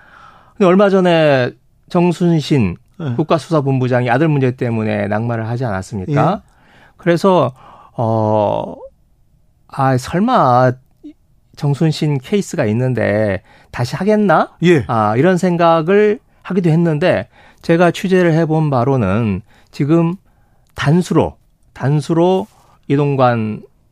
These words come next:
Speaker 1: 씨가
Speaker 2: 네.
Speaker 1: 이 방통위 위원장 후임으로 지금 단수 검증을 받고 있다고 합니다.
Speaker 2: 네.
Speaker 1: 그래서,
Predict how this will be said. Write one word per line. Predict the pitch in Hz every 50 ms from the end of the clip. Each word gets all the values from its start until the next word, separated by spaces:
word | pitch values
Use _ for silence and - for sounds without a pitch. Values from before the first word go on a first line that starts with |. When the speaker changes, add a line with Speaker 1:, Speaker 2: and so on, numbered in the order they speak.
| _ _ _ _ _ _ _ _ _ _ _ _ _ _ _
Speaker 1:
씨가 | - - - 143 127 104 90 95 139 180 -
Speaker 2:
네. | 156 131 127 127
Speaker 1:
이 | 117 104 104 104 101 101 98 98
방통위 | - - 120 123 - 127 117 113 107 101 101 95 95 95 110 - _ _ _ _ _ _ _ _ _
위원장 | - 127 127 123 120 113 110 98 95
후임으로 | 92 - 196 180 170 151 127 110 107 101 92
지금 | 104 107 95
단수 | 95 - - 131 151 165 160 180
검증을 | 156 - 127 120 123 117 123 120 120 127 135
받고 | 131 - 117 - - 170 147
있다고 | 123 127 110 92 82
합니다. | 87 92 90 85 82 82 -
Speaker 2:
네. | 147 131 143 143 160 202
Speaker 1:
그래서, | 220 - 120 120 113 - 165 175 180 175